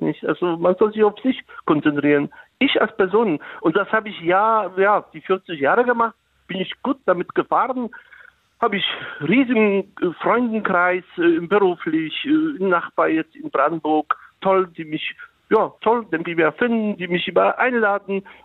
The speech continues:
Und ich würde nie meine irgendwo polnische Wurzel oder irgendwo den deutschen zu, nein, das ist einfach aus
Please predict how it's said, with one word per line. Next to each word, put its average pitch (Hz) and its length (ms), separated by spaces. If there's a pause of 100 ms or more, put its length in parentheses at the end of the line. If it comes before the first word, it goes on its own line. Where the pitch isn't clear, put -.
Und 165 200
ich 151 120
würde 160 220
nie 190 540
meine 180 440 (100)
irgendwo 180 260
polnische 180 640
Wurzel 233 440 (220)
oder 165 220
irgendwo 185 220
den 175 220
deutschen 190 600 (580)
zu, 370 240
nein, 254 360
das 175 180
ist 190 160
einfach 214 600
aus 180 100